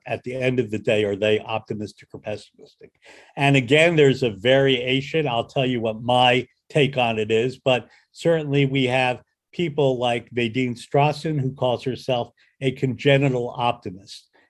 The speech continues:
She thinks that the ability to express ourselves is better than it's ever been, and obviously it has been. Uh, we all know social media. We all know that we can have multiple outlets to express ourselves.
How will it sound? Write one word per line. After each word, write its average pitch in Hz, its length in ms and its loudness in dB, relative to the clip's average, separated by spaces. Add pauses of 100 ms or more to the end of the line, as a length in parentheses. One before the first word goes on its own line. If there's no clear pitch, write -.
She 147 300 -2
thinks 135 460 -2
that 120 320 2 (180)
the 120 140 0
ability 131 800 2
to 120 400 -2 (140)
express 127 540 -2
ourselves 117 600 -4
is 101 280 -6 (320)
better 135 300 4
than 120 200 4
it's 113 200 -2
ever 110 220 -2
been, 131 280 0
and 120 140 -4
obviously 117 680 -2
it 127 60 2
has 156 300 -2
been. 95 260 -12 (340)
Uh, 117 120 -6
we 113 220 -4
all 127 240 2
know 123 160 0
social 120 400 -2
media. 135 400 2
We 110 180 -2
all 135 320 4
know 123 260 -2
that 113 260 -2 (220)
we 131 180 2
can 117 360 -4 (200)
have 127 340 2
multiple 131 580 0
outlets 127 640 -2
to 123 160 -4
express - 520 -4
ourselves. 107 600 -6